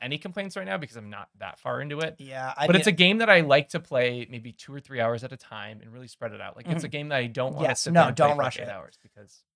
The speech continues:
Speaker 2: Um,
Speaker 1: it's gonna be
Speaker 2: yeah, my
Speaker 1: unfortunate.
Speaker 2: only complaint, and this, uh, Ghost of Tsushima was the first game that I ever platinumed. If you're trying to do that, the platinum gets very grindy. There's, like, a lot of fox dens, there's a lot of haikus to do, there's a lot of that stuff,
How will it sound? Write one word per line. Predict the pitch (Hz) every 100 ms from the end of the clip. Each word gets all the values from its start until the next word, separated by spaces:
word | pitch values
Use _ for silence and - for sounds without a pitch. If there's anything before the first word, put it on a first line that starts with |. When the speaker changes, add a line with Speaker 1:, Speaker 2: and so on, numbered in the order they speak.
| _
Speaker 2:
Um, | 165 156 143
Speaker 1:
it's | 147
gonna | 147
be |
Speaker 2:
yeah, | 147 135
my | 147
Speaker 1:
unfortunate. | 180
Speaker 2:
only | 202
complaint, | 196 156 143 139
and | 147 143
this, | 143 147 - _ _ -
uh, | 151 151 - 170 -
Ghost | 190 175
of | 208
Tsushima | 170 - 180 160
was | 143
the |
first | - 139 139
game | 131
that | 120
I |
ever | 123 -
platinumed. | 127 127 147 175 - _ _ _ _ _
If | 165 160
you're | 151
trying | 127 160 160
to | 180
do | 196
that, | 208 233 - _ _ _
the | _
platinum | - 156 151
gets | 143 135
very | 131 139 135
grindy. | 135 127 120 120
There's, | 123 123
like, | 127 120 _ _
a | 139
lot | 123 131
of | 143
fox | 143 127 -
dens, | 131 127
there's | 120
a | 120
lot | 123 127
of | 135 127 _ _ -
haikus | 139 - 139 123 -
to |
do, | 123 120
there's | 123 120
a | 120
lot | 127
of | 135
that | 131 120
stuff, | - 135 131